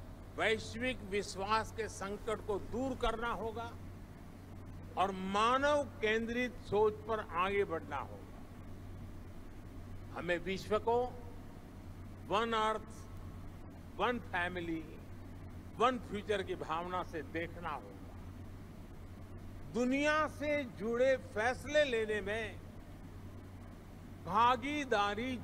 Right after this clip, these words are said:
जितनी अधिक होगी, उतना ही बड़ा इम्पैक्ट होगा।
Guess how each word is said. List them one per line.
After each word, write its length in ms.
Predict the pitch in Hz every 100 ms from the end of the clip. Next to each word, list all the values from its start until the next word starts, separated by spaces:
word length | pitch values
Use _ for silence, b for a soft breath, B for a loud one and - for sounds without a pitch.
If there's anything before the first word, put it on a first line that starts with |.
| -
जितनी 440 | 170 180 226 247 254
अधिक 540 | - 185 180 262 277
होगी, 760 | 175 156 117 127 160 208 220 - - - - - - - - - - -
उतना 600 | 180 - 202 175 175 180
ही 280 | 175 208 240
बड़ा 480 | 170 151 160 175 180 160
इम्पैक्ट 600 | 156 - 156 143 - 123
होगा। 320 | 113 -